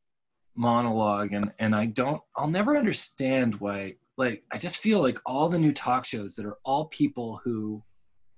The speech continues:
I'm fans of, you know, they just got so into the Trump thing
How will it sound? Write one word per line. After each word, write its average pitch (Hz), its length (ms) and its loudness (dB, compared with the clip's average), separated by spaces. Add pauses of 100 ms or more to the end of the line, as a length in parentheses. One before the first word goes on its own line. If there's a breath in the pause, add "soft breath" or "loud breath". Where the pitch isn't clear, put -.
(140)
I'm 117 260 -2
fans 127 640 0
of, 104 420 -2
you 117 100 6
know, 107 180 4
they 113 180 -6
just 151 340 -4
got 113 280 -2 (400)
so 226 560 4
into 156 340 2
the 113 360 0
Trump 202 340 2
thing 98 500 0